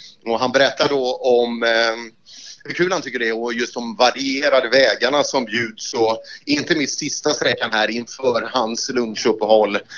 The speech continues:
var, eh, var någonting han var väldigt, väldigt nöjd med. Eh,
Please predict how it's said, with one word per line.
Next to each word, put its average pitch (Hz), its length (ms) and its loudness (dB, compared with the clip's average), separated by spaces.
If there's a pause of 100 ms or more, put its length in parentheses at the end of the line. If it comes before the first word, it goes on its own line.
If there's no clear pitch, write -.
(140)
var, 107 340 2
eh, 110 240 0
var 117 100 4
någonting 123 380 2
han 113 300 0
var 107 380 6 (720)
väldigt, 135 380 2
väldigt 127 200 0
nöjd 107 240 0
med. 101 140 2
Eh, 123 540 0